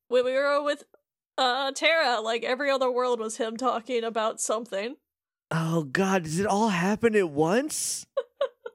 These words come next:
Speaker 2: This poor boy. I hate it. Shannon, I hate it.
Speaker 1: So thanks, everyone, for listening. <laughs> If you wanna talk to us, you can talk to us on Twitter at Kingdom Smarties.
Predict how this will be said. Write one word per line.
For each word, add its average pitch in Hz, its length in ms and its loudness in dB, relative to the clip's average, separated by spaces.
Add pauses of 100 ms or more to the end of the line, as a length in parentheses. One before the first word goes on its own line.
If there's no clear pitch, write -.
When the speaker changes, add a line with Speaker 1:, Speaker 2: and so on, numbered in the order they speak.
(1040)
Speaker 2:
This 202 220 2
poor 262 480 2
boy. 226 720 2 (1600)
I 156 120 2
hate 165 280 0
it. 139 240 -4 (220)
Shannon, 175 400 0
I 151 140 4
hate 175 240 0
it. 180 180 -4 (760)
Speaker 1:
So 403 220 0
thanks, 311 320 -2
everyone, 370 380 2
for 523 160 2
listening. 320 600 2
<laughs> - 1160 -2 (460)
If 311 160 0
you 302 140 2
wanna 320 200 4
talk 311 240 2
to 381 60 -4
us, 427 200 0
you 349 80 -2
can 302 80 0
talk 294 220 0
to 349 80 2
us 294 160 -2
on 277 180 0
Twitter 285 340 0 (100)
at 240 300 0
Kingdom 269 300 -4
Smarties. 262 580 0